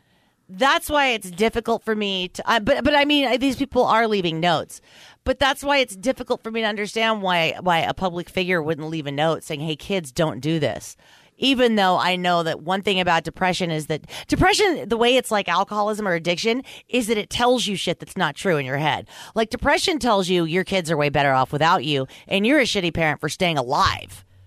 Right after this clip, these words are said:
Like, 'cause you're just that bad of a parent. That's the stuff depression tells you. When in reality, everyone on the outside knows that's not true. And the world is better with you in it, especially if you have ki-, your kids need you. Don't leave them with that.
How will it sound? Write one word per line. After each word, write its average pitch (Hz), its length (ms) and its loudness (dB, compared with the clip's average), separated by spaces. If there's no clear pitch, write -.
Like, 165 360 -2
'cause 180 180 -2
you're 185 80 0
just 175 220 -4
that 160 260 0
bad 151 240 2
of 135 80 -4
a 143 60 -4
parent. 151 440 -2
That's 214 200 -2
the 269 100 -8
stuff 247 240 -2
depression 175 520 -4
tells 190 300 -2
you. 90 220 -12
When 240 160 4
in 233 100 2
reality, 214 720 4
everyone 214 540 4
on 156 240 2
the 156 120 -2
outside 170 600 2
knows 160 240 2
that's 139 240 -4
not 131 180 0
true. 117 400 -2
And 139 460 -2
the 175 80 -2
world 170 320 4
is 180 220 0
better 143 280 2
with 139 200 -6
you 143 100 -2
in 139 140 -2
it, 143 120 -4
especially 190 560 -4
if 156 120 -6
you 156 80 -2
have 156 180 -2
ki-, 226 300 2
your 180 100 0
kids 165 480 -4
need 165 300 -2
you. 151 160 -2
Don't 160 180 0
leave 202 220 -4
them 156 160 -2
with 143 160 -4
that. - 240 -6